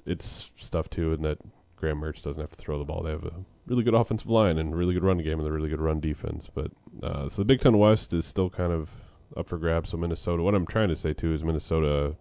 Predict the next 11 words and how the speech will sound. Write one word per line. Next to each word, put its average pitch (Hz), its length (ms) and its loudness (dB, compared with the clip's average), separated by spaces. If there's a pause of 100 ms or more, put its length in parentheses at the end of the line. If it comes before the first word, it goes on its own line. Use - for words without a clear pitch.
(120)
still 78 280 -2
has 76 200 -2
aspirations 78 720 -4
for 80 480 -6
a 82 80 -10
possible 80 360 -4
Big 78 220 -6
Ten 76 240 -4
title 78 280 -4
game 76 180 -6
appearance, 78 560 -8